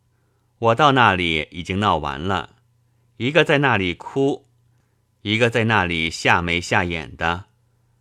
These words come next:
我劝住了哭，便拉着回来。临走时，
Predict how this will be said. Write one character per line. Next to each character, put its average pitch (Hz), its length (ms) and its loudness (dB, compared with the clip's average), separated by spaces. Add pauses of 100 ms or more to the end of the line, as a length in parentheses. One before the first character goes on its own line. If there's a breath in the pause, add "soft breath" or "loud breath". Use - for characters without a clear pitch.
(260)
我 110 180 0
劝 127 300 0
住 113 120 -2
了 101 140 2
哭， - 580 -2
便 90 200 -4
拉 92 180 4
着 90 140 -4
回 78 320 -6
来。 90 320 -4 (680)
临 131 220 -2
走 98 240 -2
时， 95 460 -6